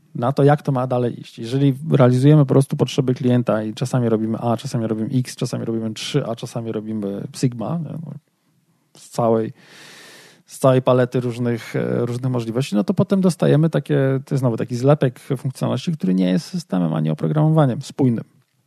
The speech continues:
Jest czymś dziwnym, które, czymś, co wcale nam, mm, nie służy do niczego, albo jeszcze gorzej,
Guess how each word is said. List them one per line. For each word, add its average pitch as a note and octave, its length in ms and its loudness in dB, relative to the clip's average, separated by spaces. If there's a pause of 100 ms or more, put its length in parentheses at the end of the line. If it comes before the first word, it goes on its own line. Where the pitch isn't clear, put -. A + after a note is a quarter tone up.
(120)
Jest C3+ 340 -6
czymś C3 280 2
dziwnym, B2 720 2 (340)
które, A#2 680 -4
czymś, C3+ 260 -4
co B2 400 -4 (500)
wcale B2 520 -2
nam, A2 480 -4 (320)
mm, A#2+ 460 -8 (500)
nie C3 360 -4
służy B2 300 -4
do A#2 100 -4
niczego, C#3 400 0
albo E3 220 4
jeszcze D#3 200 0
gorzej, E3 300 4